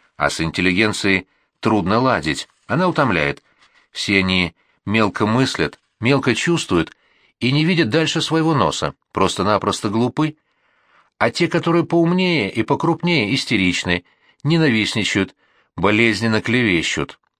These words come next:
Конец цитаты. Третье действие дяди Вани не содержит кулинарного антуража, и это можно считать уже сложившимся чеховским драматургическим приёмом.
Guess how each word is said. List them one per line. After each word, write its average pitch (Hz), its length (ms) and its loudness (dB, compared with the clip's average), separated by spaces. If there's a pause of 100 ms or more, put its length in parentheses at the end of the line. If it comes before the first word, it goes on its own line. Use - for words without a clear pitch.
(240)
Конец 78 380 0
цитаты. 73 500 -2 (1040)
Третье 185 380 0
действие 160 440 0
дяди 147 260 0
Вани 147 440 0 (280)
не 156 160 0
содержит 90 500 0
кулинарного 92 580 2
антуража, 76 560 0 (680)
и 117 80 0
это 147 180 0
можно 151 280 2
считать 156 420 -2
уже 123 240 0
сложившимся 131 800 0
чеховским 120 640 -2
драматургическим 104 920 0
приёмом. 87 580 0